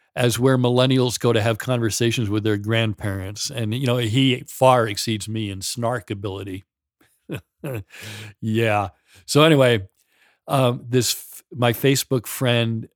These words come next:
uh, and I feel like we have gone into some deep territory with each other. And I think that she's like a living mystic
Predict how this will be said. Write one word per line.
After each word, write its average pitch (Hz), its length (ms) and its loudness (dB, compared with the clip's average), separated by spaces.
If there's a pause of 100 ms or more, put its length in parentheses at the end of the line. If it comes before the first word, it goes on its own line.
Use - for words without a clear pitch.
(120)
uh, 127 300 -6
and 123 140 -2
I 110 80 0
feel 139 200 -4
like 127 240 -4
we 120 140 -2
have 117 180 -4
gone 117 280 -2
into 104 200 -4
some 113 220 -6
deep 113 400 -4 (220)
territory 113 580 0
with 104 220 -2
each 95 200 -4
other. 101 360 -4 (640)
And 110 120 -4
I 107 80 0
think 113 320 -4
that 110 160 -6
she's 104 520 -4
like 107 260 -6
a 104 60 -8
living 117 580 -4 (420)
mystic 113 880 -2